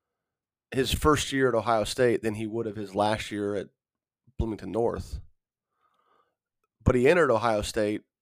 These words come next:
worse than what he would have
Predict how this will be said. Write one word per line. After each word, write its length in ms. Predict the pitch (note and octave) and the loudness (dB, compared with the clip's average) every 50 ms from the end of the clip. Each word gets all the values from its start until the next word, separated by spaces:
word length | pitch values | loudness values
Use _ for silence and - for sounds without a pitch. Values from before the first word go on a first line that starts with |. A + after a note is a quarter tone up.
| _ _ _ _ _ _ _ _ _ _ _ _ _ _ _ _ | _ _ _ _ _ _ _ _ _ _ _ _ _ _ _ _
worse 640 | A2+ A#2 B2 B2+ B2+ A#2+ - - - - - - - _ _ _ _ _ _ _ _ _ _ _ _ _ _ _ _ _ _ _ _ _ | -4 0 2 4 4 6 4 4 4 2 -2 -6 -10 _ _ _ _ _ _ _ _ _ _ _ _ _ _ _ _ _ _ _ _ _
than 160 | B2+ B2 B2 | -4 -2 2
what 140 | A#2+ B2+ B2 | 2 2 2
he 60 | A#2+ | 2
would 180 | A#2 A#2 A#2 A2+ | 2 0 0 0
have 440 | G#2+ G#2 G2+ F#2+ G2 - - - | 0 -2 -2 -6 -8 -10 -10 -12